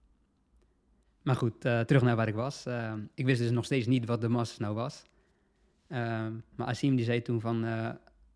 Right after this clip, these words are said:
"Zoek nou eens tien fotografen op waarvan je het werk mooi vindt. En, eh, tien fotografen waarvan je het werk niet mooi vindt. Dan kan je een beetje gaan voelen wat jouw stijl, eh, wat je, wat voor stijl jij nou eigenlijk mooi vindt." En zo kwam ik bij, eh, bij Daan Fortuyn terecht.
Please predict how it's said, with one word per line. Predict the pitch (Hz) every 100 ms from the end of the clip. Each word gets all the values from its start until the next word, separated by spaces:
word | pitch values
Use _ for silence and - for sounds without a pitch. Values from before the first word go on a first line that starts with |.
| _
"Zoek | 113 135
nou | 131 127
eens | 120 - - - _
tien | 160 160
fotografen | 147 127 117 127 135 135
op | 147
waarvan | 127 110 117
je | 117
het | 107
werk | 110 131 127
mooi | 127 127
vindt. | 131 147 - _ _ _ _ _ _ _
En, | - 135 135 135 -
eh, | 120 120 120 -
tien | 139 131
fotografen | 131 120 117 120 117
waarvan | 113 110 117
je | 113
het | 107
werk | 113 113 107 _ -
niet | 110 127 117
mooi | 107 95
vindt. | 107 113 -
Dan | 110
kan | 117
je | 120
een | 110
beetje | 120 117
gaan | 110 107
voelen | 127 120 110
wat | 113
jouw | 113
stijl, | 107 127 117 104
eh, | 98 98 98 _ _ _ _ _ _
wat | - 113
je, | -
wat | 123 117
voor | 107
stijl | 139 131
jij | 107
nou | 101 101
eigenlijk | 104 98 101
mooi | 104 95
vindt." | 95 92 - _ _ - _ _
En | 110
zo | 127
kwam | 117
ik | 110
bij, | 110 107 107 104
eh, |
bij | 104 110
Daan | 113
Fortuyn | 110 113 120
terecht. | 120 127 151 -